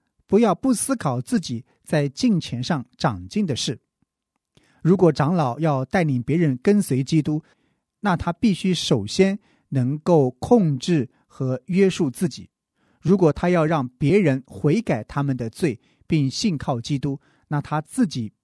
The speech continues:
必须在追求圣洁。但保罗提供给提多的最后一个品格，对长老来说是最独特的，也是最重要的。在一章第九节说，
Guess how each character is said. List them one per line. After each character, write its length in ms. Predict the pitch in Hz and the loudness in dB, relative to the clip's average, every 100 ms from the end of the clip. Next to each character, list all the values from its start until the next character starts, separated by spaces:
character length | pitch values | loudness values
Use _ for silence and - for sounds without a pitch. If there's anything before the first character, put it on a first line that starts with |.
| _ | _
必 200 | 240 185 | 4 4
须 240 | 131 170 160 | 2 -4 -4
在 300 | 165 120 101 | -4 -6 -8
追 300 | - 185 180 | -4 -2 0
求 320 | 170 - 110 120 | -4 -10 -10 -6
圣 280 | - 170 | -2 -2
洁。 400 | 120 120 101 127 - _ _ _ _ _ _ _ _ _ _ _ _ _ _ _ _ _ _ | -2 -8 -8 -10 -12 _ _ _ _ _ _ _ _ _ _ _ _ _ _ _ _ _ _
但 200 | 208 190 | -2 -2
保 260 | - 151 127 | 2 2 2
罗 220 | 127 202 | 2 0
提 200 | - 175 | -2 2
供 200 | 208 220 | 4 4
给 180 | 147 127 | 2 -2
提 240 | - 139 | -2 -2
多 160 | 151 180 | 0 0
的 160 | 156 | 0
最 240 | 135 - 208 | -2 2 2
后 180 | - 170 | 4 2
一 120 | 160 | 2
个 160 | 156 | -2
品 420 | 139 - - 117 110 | -4 -8 -6 -6 -4
格， 360 | 123 117 160 _ _ _ | -4 -4 -4 _ _ _
对 280 | - 160 147 | 0 2 2
长 220 | 135 165 | 0 0
老 100 | 185 | 0
来 160 | 123 123 | 0 -2
说 340 | - 156 156 - _ | -2 0 -2 -6 _
是 240 | - 147 | -2 -2
最 240 | 123 196 135 | 2 2 2
独 240 | 123 131 | -2 -4
特 160 | 175 131 | -2 -4
的， 140 | 107 _ - | -6 _ -6
也 120 | 127 | -4
是 220 | - 139 | -2 -4
最 240 | - 175 | 2 4
重 180 | 127 156 | 4 0
要 140 | 147 117 | -2 -6
的。 160 | 113 _ _ _ _ _ | -12 _ _ _ _ _
在 240 | 175 147 | 0 0
一 180 | - 202 | 0 0
章 240 | 185 180 - _ _ - | 0 -2 -4 _ _ -2
第 140 | 202 | 0
九 220 | 147 123 | 2 0
节 200 | 113 117 | 0 -4
说， 300 | 127 160 151 | -2 -2 -2